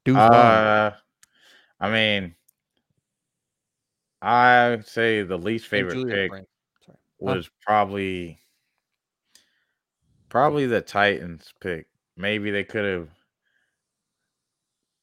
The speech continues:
Speaker 2: gone Will Levis.
Speaker 1: They did get him, though, in the second round.
Speaker 2: I know, but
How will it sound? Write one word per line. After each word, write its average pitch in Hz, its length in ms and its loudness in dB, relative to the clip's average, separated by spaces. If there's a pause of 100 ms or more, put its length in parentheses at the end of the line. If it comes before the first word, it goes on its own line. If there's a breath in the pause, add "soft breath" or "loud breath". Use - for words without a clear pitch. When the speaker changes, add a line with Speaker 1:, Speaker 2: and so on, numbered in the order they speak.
Speaker 2:
gone 85 920 -10 (1000)
Will 85 200 -12
Levis. - 520 -16 (600)
Speaker 1:
They 123 140 -2
did 123 220 0
get 107 140 -6
him, 107 140 -6
though, 110 160 -2
in 110 80 -6
the 107 60 -10
second 123 360 -8
round. 185 1120 0
Speaker 2:
I 82 140 -6
know, 87 400 -8
but - 160 -16